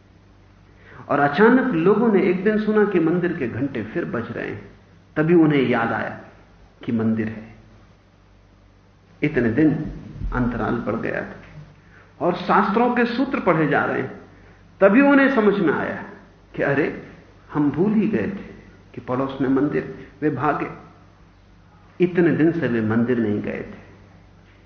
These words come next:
जबकि मंदिर जाने योग्य था, तब वे चूक गए, और जबकि अब मंदिर के प्राण उड़ चुके थे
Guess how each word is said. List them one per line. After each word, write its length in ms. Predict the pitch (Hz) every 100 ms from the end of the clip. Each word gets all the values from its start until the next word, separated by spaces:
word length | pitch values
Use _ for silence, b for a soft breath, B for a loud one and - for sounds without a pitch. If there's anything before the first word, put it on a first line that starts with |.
| - - - - 123
जबकि 360 | 160 160 135
मंदिर 500 | 123 120 143 139 120
जाने 320 | 104 107 117
योग्य 360 | 127 127 156 156
था, 160 | - 104 -
तब 140 | 110
वे 100 | 107
चूक 300 | 107 - 120
गए, 360 | 107 104 98 - - - - - - -
और 120 | - 113
जबकि 320 | 127 - 117
अब 200 | 104 101
मंदिर 280 | 120 120 120
के 140 | -
प्राण 360 | 107 - 117 117
उड़ 260 | - 143
चुके 320 | 139 - -
थे 260 | 95 - -